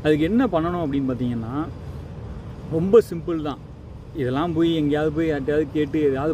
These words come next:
பண்றதை விட, நம்மளே நமக்கு தெரிஞ்ச சில விஷயங்கள் ஃபாலோ பண்ணாலே போதுங்க. இந்த கை கட்டை விரல் இருக்கு இல்லைங்களா, இந்த கை கட்டை விரலும் இல்ல கால் கட்டை விரல், ரெண்டுல ஏதோ ஒரு கட்டை விரல்.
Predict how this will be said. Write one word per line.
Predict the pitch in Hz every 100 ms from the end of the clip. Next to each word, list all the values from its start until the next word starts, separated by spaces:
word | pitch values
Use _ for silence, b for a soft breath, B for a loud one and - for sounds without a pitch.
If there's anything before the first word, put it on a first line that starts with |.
| 139
பண்றதை | 135 143 135
விட, | 135 123 143 135
நம்மளே | 139 185 202 214
நமக்கு | 160 175 165 156
தெரிஞ்ச | 180 180
சில | 156 143
விஷயங்கள் | 135 175 165 147 123
ஃபாலோ | 131 156 151
பண்ணாலே | 147 139 127 139 120 127 - - - - - 147
போதுங்க. | 147 127 101 - - - - - - - -
இந்த | 165 175 156 -
கை | 175 233 233 -
கட்டை | 156 -
விரல் | 175 135
இருக்கு | 117 110
இல்லைங்களா, | 117 113 143 127 123
இந்த | 127 123
கை | 147 175
கட்டை | 160 131 160
விரலும் | 139 123 120 151 - - - - - 156
இல்ல | 190
கால் | 214 - 180 226
கட்டை | - 123 135
விரல், | 120 - - - - - - - - - -
ரெண்டுல | 143 190 226 262
ஏதோ | 202 156
ஒரு | 190 170
கட்டை | 135 131 143
விரல். | 123